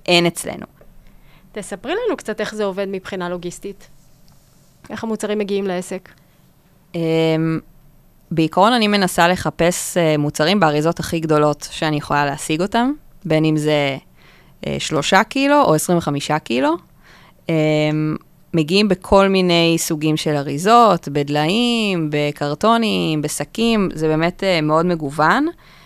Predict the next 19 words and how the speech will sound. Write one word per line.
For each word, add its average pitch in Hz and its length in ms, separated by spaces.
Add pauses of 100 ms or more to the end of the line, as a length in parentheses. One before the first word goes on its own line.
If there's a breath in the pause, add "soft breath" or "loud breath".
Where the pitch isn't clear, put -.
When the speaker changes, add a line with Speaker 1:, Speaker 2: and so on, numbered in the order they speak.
(220 loud breath)
Speaker 1:
אמ, - 60 (400)
יש 190 200
ספקים 180 800 (120)
שמביאים 156 640
לנו 175 160
את 156 80
המוצרים 156 420
שלהם 160 300
מלכתחילה 156 580
לא 147 160
ארוזים, 156 580 (640 soft breath)
יש 160 160
ספקים 165 840
שמקבלים 160 1040
אחרי 175 300
זה 180 80
את 175 100
האריזות 151 460
הריקות 156 520